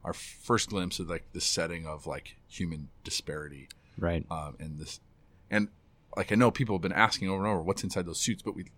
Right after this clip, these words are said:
Speaker 1: learn it in the first book.
Speaker 2: Yeah.
Speaker 1: There's, they're people.
Speaker 2: Yeah.
Speaker 1: They're immortal, but they're people. They're huge. <laughs>
Speaker 2: Yeah, yeah, yeah.
Speaker 1: Um, but this face to face, and, you know, like, that the humans are what they're there for.
Speaker 2: Mm-hmm.
Speaker 1: So that was, that was a cool, really cool moment for me.
Speaker 2: Yeah. All right.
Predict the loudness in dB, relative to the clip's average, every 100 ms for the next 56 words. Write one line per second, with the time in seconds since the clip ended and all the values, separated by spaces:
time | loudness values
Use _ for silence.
0 | 2 4 2 -2 -8 -4 -2 -2 -2 -2
1 | -2 -6 -4 4 4 4 -4 -4 -2 -2
2 | -6 -20 -12 -10 -2 0 0 -4 -6 -10
3 | -20 -6 0 2 4 4 4 2 -2 -8
4 | -6 -6 -4 -8 -8 -8 -8 -4 2 2
5 | 2 0 8 8 8 6 8 10 10 6
6 | 4 2 2 2 2 -2 -4 -6 -6 -8
7 | -4 -2 -2 -6 -10 -8 -6 -8 -14 -18
8 | -20 -20 -20 -6 -4 -2 -4 -2 2 4
9 | 4 2 0 0 2 0 -6 -8 -8 -10
10 | -12 -14 -12 -6 -4 -4 -8 -12 -16 0
11 | 8 8 8 0 -8 -16 -20 -8 -6 -6
12 | -8 -12 -12 -18 -16 -12 -10 -10 -12 -14
13 | -14 -14 -16 -18 -18 -18 -18 -14 -2 2
14 | 2 0 -16 -8 -4 -2 -4